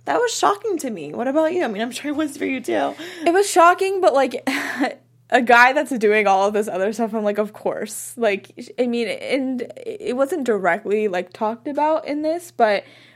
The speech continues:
Speaker 2: um, I think that looks were a part of it too. Like, all of the girls were very pretty that he targeted. Like, I feel like that's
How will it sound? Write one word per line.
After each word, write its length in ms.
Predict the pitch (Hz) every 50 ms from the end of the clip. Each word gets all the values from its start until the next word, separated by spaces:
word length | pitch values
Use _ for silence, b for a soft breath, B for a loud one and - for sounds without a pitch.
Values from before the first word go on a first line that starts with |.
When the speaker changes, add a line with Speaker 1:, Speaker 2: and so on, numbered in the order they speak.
| B B -
Speaker 2:
um, 420 | - 208 196 196 190 180 180 180 -
I 80 | - 240
think 220 | 240 - 247 269 285
that 180 | 339 269 196 170
looks 280 | 175 185 - - -
were 80 | 254 226
a 60 | 220
part 200 | 214 226 214 202
of 60 | 196 180
it 120 | 175 -
too. 280 | - - 175 175 185 208
Like, 240 | 247 226 214 226 -
all 160 | 185 190 202
of 120 | 208 208
the 320 | 226 208 196 196 190 165 143
girls 280 | 180 - 190 196 202 202
were 100 | 214 208
very 260 | 196 165 156 156 185
pretty 400 | 208 - - 285 277 269 269 262
that 220 | 254 262 247 233 254
he 80 | 269
targeted. 640 | 247 - 269 254 254 254 247 247 240 240 240 240 226
Like, 180 | 214 185 208 208
I 80 | 196
feel 300 | 190 - - 233 220 208
like 240 | 208 196 190 - _
that's 520 | - 202 185 185 - - - - - -